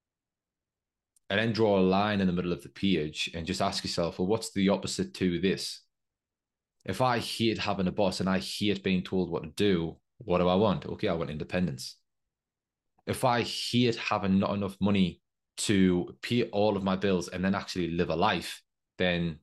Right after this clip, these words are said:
I want to make more money. Okay, well, how do I actually want to be living if I had that time? Okay, I wanted to do that. Well, that's a great benchmark of the money to earn. Or if I'm sick of feeling fat, well, okay, great, I want to be in shape.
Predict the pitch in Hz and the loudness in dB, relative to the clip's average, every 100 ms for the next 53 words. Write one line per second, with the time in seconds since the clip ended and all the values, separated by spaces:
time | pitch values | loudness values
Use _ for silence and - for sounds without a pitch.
0 | _ _ _ _ _ 101 117 95 85 - | _ _ _ _ _ -2 0 0 -2 -4
1 | 80 80 92 98 95 117 127 98 90 101 | -4 -2 0 2 2 2 2 2 2 2
2 | 104 101 92 - 95 90 87 92 92 87 | 2 2 0 -2 -2 -2 -2 -2 -2 -4
3 | 82 80 90 90 82 76 78 78 82 98 | -2 -2 -2 -2 -2 -4 -6 -8 -4 -2
4 | 82 82 80 76 87 85 92 - 82 87 | 0 0 -4 -4 -2 0 0 -2 -4 -4
5 | - 95 95 80 85 87 - 80 - - | -4 -4 -2 -2 -4 -6 -4 -6 -6 -6
6 | 82 92 117 190 - 76 - _ _ _ | 0 2 0 -2 -4 -6 -8 _ _ _
7 | _ _ _ _ _ _ _ _ _ _ | _ _ _ _ _ _ _ _ _ _
8 | _ _ _ _ _ _ _ _ 98 95 | _ _ _ _ _ _ _ _ 2 2
9 | 95 - _ 90 - 117 98 - 101 85 | 2 -4 _ -6 -2 -2 -4 0 0 0
10 | 85 135 107 90 85 98 - 113 90 87 | -2 0 0 -2 -2 -4 -2 -2 0 -2
11 | 92 82 98 90 78 - 123 113 - | -2 0 -2 -2 -4 -2 -2 -2 -6